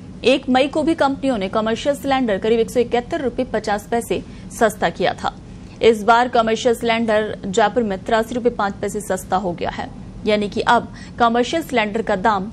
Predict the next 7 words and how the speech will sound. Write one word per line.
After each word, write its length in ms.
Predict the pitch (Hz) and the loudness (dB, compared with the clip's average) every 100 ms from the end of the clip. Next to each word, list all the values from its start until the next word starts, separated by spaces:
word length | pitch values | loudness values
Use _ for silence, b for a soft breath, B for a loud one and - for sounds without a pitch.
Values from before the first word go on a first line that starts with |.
| - | -2
सत्रह 280 | 226 220 233 | -2 2 0
सौ 320 | 233 220 247 - B B B B - - | 2 2 2 -2 B B B B -18 -12
छियानवे 520 | - 311 254 254 294 | 0 4 4 4 2
रुपए 360 | 277 240 208 220 - | 2 2 2 0 -4
रह 220 | 185 208 185 | 0 2 2
गया 200 | - - | 0 -2
है। 200 | - | -2